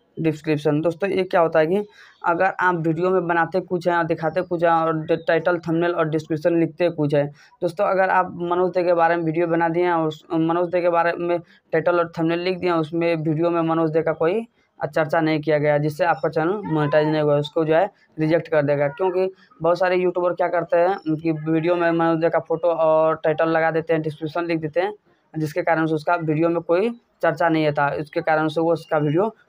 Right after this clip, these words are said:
मोनेटाइज नहीं होता है। यहाँ पे चैनल अबाउट सेक्शन लिखा हुआ है, इसमें क्या होता है कि चैनल अबाउट सेक्शन आप जो है किस कैटेगरी पे काम कर रहे हैं, किस नीच पे काम कर रहे हैं, उस चैनल को आपको सेलेक्ट कर लेना है। वीडियो अच्छा लगा तो,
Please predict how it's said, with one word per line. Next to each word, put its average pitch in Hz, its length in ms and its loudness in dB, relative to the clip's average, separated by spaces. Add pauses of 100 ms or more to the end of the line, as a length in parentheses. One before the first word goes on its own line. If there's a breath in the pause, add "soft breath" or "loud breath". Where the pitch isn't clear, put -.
(120)
मोनेटाइज 156 380 2
नहीं 151 120 2
होता 147 300 2
है। 143 120 -6 (320)
यहाँ 156 120 2
पे 170 140 2
चैनल 170 360 2
अबाउट 160 480 2
सेक्शन 170 580 -2
लिखा 160 200 0
हुआ 156 280 4
है, 214 100 0 (320 loud breath)
इसमें 165 240 0
क्या 165 120 2
होता 160 180 2
है 160 80 4
कि 165 120 -4
चैनल 165 380 0
अबाउट 160 220 2
सेक्शन 170 480 -4 (960)
आप 156 140 0
जो 160 160 2
है 190 100 0 (340 loud breath)
किस 185 140 0
कैटेगरी 165 380 0
पे 170 120 0
काम 165 280 0
कर 156 120 0
रहे 151 100 2
हैं, 147 80 -4
किस 175 160 -2
नीच 175 220 -2
पे 165 100 -2
काम 156 220 -2
कर 151 140 2
रहे 156 80 2
हैं, - 80 -2
उस 160 180 -4
चैनल 156 240 0
को 151 120 -4
आपको 151 180 -2
सेलेक्ट 147 340 -2
कर 151 120 0
लेना 139 340 0
है। 143 60 0 (1160)
वीडियो 147 240 0
अच्छा 160 240 0
लगा 160 180 2
तो, 185 200 -8